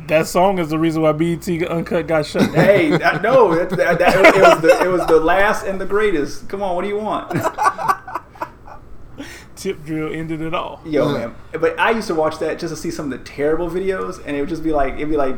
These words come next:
Speaker 2: you know, it'd be like two dudes rapping, like, in a, in a, you know, a dirty, like, basement, and it'd be, like, two strippers on there with them, and <laughs> it's like, and you never heard it. It was like, <laughs> it'd be the worst videos on there, man. You know, it was shot for, like, eighty dollars, but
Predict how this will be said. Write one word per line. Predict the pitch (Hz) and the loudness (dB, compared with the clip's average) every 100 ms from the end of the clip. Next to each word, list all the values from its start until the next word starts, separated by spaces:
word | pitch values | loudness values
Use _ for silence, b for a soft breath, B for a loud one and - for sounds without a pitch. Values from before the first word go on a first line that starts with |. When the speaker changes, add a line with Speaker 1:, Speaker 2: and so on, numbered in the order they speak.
| - | -4
Speaker 2:
you | 143 | -6
know, | 117 | -8
it'd | - 156 | -8 -4
be | 151 | -2
like | 135 - | -2 -4
two | 170 | -6
dudes | 175 175 156 | -4 -6 -2
rapping, | 156 160 160 160 | -2 -2 -4 -6
like, | 151 151 | -4 -4
in | 156 | -4
a, | 131 143 - | -4 -6 -6
in | 135 | -4
a, | 123 113 - | -4 -4 -8
you | |
know, | 135 117 | -8 -8
a | |
dirty, | 131 131 151 151 147 | -6 0 0 2 -2
like, | 143 143 127 | -2 -2 -2
basement, | 131 151 - 170 139 | -4 -4 -6 -10 -8
and | |
it'd | 135 131 | -8 -6
be, | |
like, | 120 120 - | -6 -8 -10
two | 160 | -12
strippers | - 175 170 170 | -8 -8 -4 -4
on | 170 170 | -4 -4
there | 165 | -6
with | 170 175 | -8 -8
them, | 180 | -8
and | 151 | -4
<laughs> | |
it's | - - | -4 -4
like, | 202 175 156 | -10 -6 -4
and | - 175 | -2 0
you | |
never | 175 180 | 0 2
heard | 170 165 | 2 2
it. | 160 | 2
It | |
was | 170 | 2
like, | 160 151 - - | 2 2 0 0
<laughs> | 170 - 139 - | -4 -2 -6 -6
it'd | 139 180 240 | -4 -2 0
be | 214 | 0
the | 185 | 0
worst | 160 170 - | 0 0 -2
videos | 147 151 143 139 | -4 -2 0 0
on | 143 131 | -4 -4
there, | 131 | -6
man. | 127 135 | -8 -4
You | 175 | -2
know, | 190 | 0
it | 175 | 0
was | 170 | 0
shot | 175 151 | -2 -2
for, | 156 | -2
like, | 139 135 | -4 -4
eighty | - 139 | -8 -6
dollars, | 139 127 123 113 139 | -4 -2 -4 -6 -10
but | - 85 | -14 -16